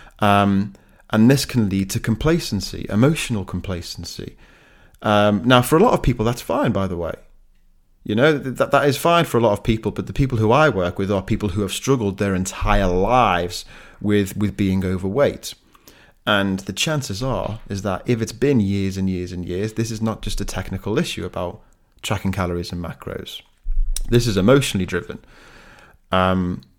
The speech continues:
so we need to get to that emotional place and forward think and preempt based on your past, based on your history, your stories, your traumas, um,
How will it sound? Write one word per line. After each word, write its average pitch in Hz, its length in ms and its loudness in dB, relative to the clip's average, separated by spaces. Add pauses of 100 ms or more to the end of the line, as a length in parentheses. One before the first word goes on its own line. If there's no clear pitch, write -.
(240)
so - 200 0
we 107 120 4
need 110 180 4
to 104 80 -2
get 101 200 -2
to - 100 -8
that 101 160 -2
emotional 95 420 -2
place 120 340 0
and 98 80 -10
forward 117 680 4
think - 680 0 (220)
and 101 220 -2
preempt 110 880 0 (440)
based 123 340 4
on 117 160 2
your 104 140 2
past, - 680 -6
based 117 300 0
on 110 120 2
your 104 140 0
history, 95 480 -4
your 107 160 0
stories, 101 520 -4
your 101 80 -4
traumas, 101 640 -2 (840)
um, 107 540 2